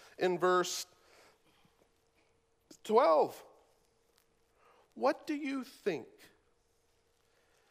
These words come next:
If a man has a hundred sheep and one of them has gone astray, does he not leave the ninety-nine on the mountains and go in search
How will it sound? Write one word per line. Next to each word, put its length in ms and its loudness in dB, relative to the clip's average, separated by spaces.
If 140 -2
a 80 4
man 440 2
has 240 0
a 80 0
hundred 440 -6
sheep 360 -10
and 280 -4
one 220 2
of 140 -2
them 180 0
has 220 -4
gone 380 0
astray, 680 -10
does 220 0
he 140 -4
not 360 0
leave 500 -8
the 80 -2
ninety-nine 680 -2
on 120 -4
the 80 -6
mountains 600 -8
and 180 -10
go 220 0
in 140 -4
search 680 -4